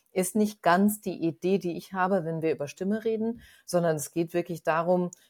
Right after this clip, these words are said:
in die eigene Kraft zu kommen, in die eigene Lebenskraft. Und natürlich, wann immer Menschen reden, wollen sie einander beeinflussen. Ja, das ist so. Wenn ich jetzt hier irgendwas erzähle, dann will ich natürlich auch, dass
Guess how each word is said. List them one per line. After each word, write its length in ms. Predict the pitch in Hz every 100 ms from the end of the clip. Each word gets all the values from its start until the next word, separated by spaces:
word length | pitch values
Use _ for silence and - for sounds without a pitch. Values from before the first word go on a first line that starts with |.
| _ _
in 260 | 156 175 170
die 180 | 156
eigene 280 | 139 147 151
Kraft 400 | 147 151 151 -
zu 100 | 156
kommen, 240 | - 123 131
in 180 | 160
die 140 | 151 -
eigene 260 | 135 139
Lebenskraft. 760 | 123 151 131 - - 127 135 -
Und 140 | - 135
natürlich, 600 | 147 - 220 165 135 -
wann 200 | 143 -
immer 300 | 190 196 180
Menschen 440 | 165 170 - 151
reden, 480 | 147 165 185 170 165 - - -
wollen 300 | 156 170 160
sie 100 | 160
einander 320 | 147 156 143
beeinflussen. 800 | 120 143 196 - 143 139 - 120 _
Ja, 140 | 139 165
das 220 | 175 -
ist 180 | 190 -
so. 180 | 143 131
Wenn 160 | 151
ich 100 | 165
jetzt 180 | - 202
hier 120 | 170
irgendwas 280 | 170 175 180
erzähle, 420 | 175 - 185 190
dann 180 | 196 170
will 100 | 170
ich 80 | 175
natürlich 320 | 170 185 170
auch, 160 | - 185
dass 220 | 160 -